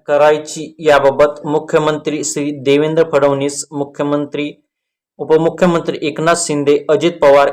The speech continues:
यांच्यासोबत चर्चा होणार आहे आणि त्यावर योग्य तो निर्णय घेण्यात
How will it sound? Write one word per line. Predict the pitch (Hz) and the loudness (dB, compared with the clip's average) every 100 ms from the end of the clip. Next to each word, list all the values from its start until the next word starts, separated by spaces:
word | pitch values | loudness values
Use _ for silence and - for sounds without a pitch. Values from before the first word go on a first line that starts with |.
| - | -2
यांच्यासोबत | 147 143 156 156 143 131 147 - - | -4 0 -2 0 0 0 -2 -4 0
चर्चा | 139 - 147 - | 0 2 -2 -2
होणार | 170 156 156 139 | -4 0 2 4
आहे | 117 117 117 - _ _ _ _ _ | 4 0 -12 -14 _ _ _ _ _
आणि | 135 135 | -2 -2
त्यावर | 135 156 151 151 151 | -4 0 4 4 2
योग्य | 165 151 147 170 | 0 -2 0 -4
तो | - 151 | -2 0
निर्णय | 147 143 143 151 | 2 2 0 -2
घेण्यात | 156 120 135 147 | -8 -8 0 0